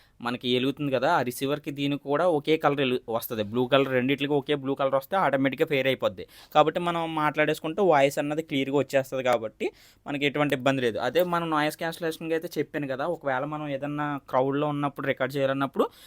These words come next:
దీన్ని ఒకసారి మనం క్లిక్ చేస్తే మనకి ఆటోమేటిక్‌గా నాయిస్ క్యాన్సిలేషన్ అన్నది క్లియర్ అయిపోతది. ఇది కూడా ఒకసారి చూపిస్తాను మీకు నేను. నాయిస్ క్యాన్సిలేషన్ అయితే ఇప్పుడైతే యాక్టివేట్ చేశానండి నేను. ఆ, మనం ఈ బ్లూ కలర్ అదే ఈ బటన్ నొక్కగానే మనకైతే ఇక్కడ గ్రీన్ లైన్ వస్తది. ఆ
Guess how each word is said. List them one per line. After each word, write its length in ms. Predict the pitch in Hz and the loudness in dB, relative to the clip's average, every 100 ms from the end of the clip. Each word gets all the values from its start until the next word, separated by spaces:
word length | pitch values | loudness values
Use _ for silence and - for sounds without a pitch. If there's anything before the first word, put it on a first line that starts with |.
| - 135 | -14 -4
దీన్ని 200 | 143 135 | 0 0
ఒకసారి 380 | - 139 151 151 | 4 4 4 4
మనం 220 | 147 143 | 4 2
క్లిక్ 280 | 139 139 - | 0 -6 0
చేస్తే 320 | 156 143 - 277 | 2 2 0 0
మనకి 280 | 208 160 147 | 0 0 2
ఆటోమేటిక్‌గా 480 | 143 139 147 143 156 | 2 2 0 -2 0
నాయిస్ 280 | 139 131 - | 2 2 0
క్యాన్సిలేషన్ 440 | 143 143 139 143 | -2 -2 -4 -4
అన్నది 240 | 135 139 220 | -4 -4 -4
క్లియర్ 280 | 202 143 127 | 0 4 4
అయిపోతది. 440 | 117 113 107 135 277 - - | 4 0 0 -2 -4 -10 -8
ఇది 120 | 135 | -2
కూడా 160 | 139 151 | 4 4
ఒకసారి 260 | - 143 143 | 4 2 2
చూపిస్తాను 400 | 135 143 143 131 | -2 -2 0 0
మీకు 180 | 113 113 | 0 -2
నేను. 200 | 113 220 - _ _ _ - - - _ 127 | 0 -2 -4 _ _ _ -20 -20 -20 _ 0
నాయిస్ 260 | 131 147 | 2 2
క్యాన్సిలేషన్ 440 | 170 165 170 165 165 | 0 2 0 0 -2
అయితే 140 | 160 | -2
ఇప్పుడైతే 340 | 165 156 147 160 | 0 0 2 2
యాక్టివేట్ 440 | 131 123 151 147 | 2 2 -2 -2
చేశానండి 440 | 147 135 127 117 113 | 0 0 -2 -4 -4
నేను. 200 | 117 226 269 - - | -6 -6 -10 -16 -4
ఆ, 60 | 117 120 | 2 2
మనం 240 | 123 131 131 | 2 0 2
ఈ 120 | 131 127 | 0 0
బ్లూ 220 | 123 135 | 0 0
కలర్ 300 | 139 160 156 160 160 | 2 0 2 2 4
అదే 260 | 127 127 123 117 110 | 2 2 0 0 -2
ఈ 120 | 123 120 | -6 -2
బటన్ 360 | 127 - 156 | -2 -2 -4
నొక్కగానే 440 | 147 - 143 151 175 | -6 -6 -4 -4 -2
మనకైతే 400 | 170 143 139 175 | -4 -2 -4 -4
ఇక్కడ 180 | 156 139 | -8 -6
గ్రీన్ 260 | 131 139 | -4 -2
లైన్ 180 | 156 151 | 0 0
వస్తది. 340 | 135 - 117 202 359 - - | -4 -6 -4 -4 -6 -16 -8
ఆ 100 | - | 4